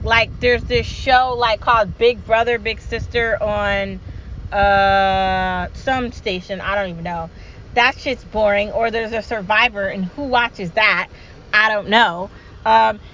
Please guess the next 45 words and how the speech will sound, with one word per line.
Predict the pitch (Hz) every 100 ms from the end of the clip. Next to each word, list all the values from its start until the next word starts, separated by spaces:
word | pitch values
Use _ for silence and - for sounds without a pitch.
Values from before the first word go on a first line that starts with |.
| -
they | 285
just | 294 359
have | 349 302 -
all | 254 277
these | 330 247
whack | 208 254 311
shows, | - 302 311 202 185
and | 247
now | 269 277
they're | 320 311
trying | - 294
to | 254
do | 262
American | 254 226 254 254 277 -
Idol | 226 262 226
again, | 196 175 175 175 185 - - - - 226
and | 233
they're | 240 233
just, | 254 254 - - -
they | 262
just | 262 311 -
overdo | 269 285 294 247 247 277
stuff, | - 240 196 196
or, | 220
like, | 233 220
The | 240 233
Invisible, | 196 247 247 220 240 233
like, | 214 214 202 -
Singer, | 277 254 208 180
or, | 208 202
like, | 208 208 - - - -
why | 196 185 277 349
do | 370
we | 381
need | 359 359
to | 339 254
do | 226 311 269
this? | 202 170 -
Like, | 262 226 - - - 277
American | 285 311 359 - -
Idol, | 277 320 247
didn't | 220 320
that | 359 339
have | 302 311
its | 311 -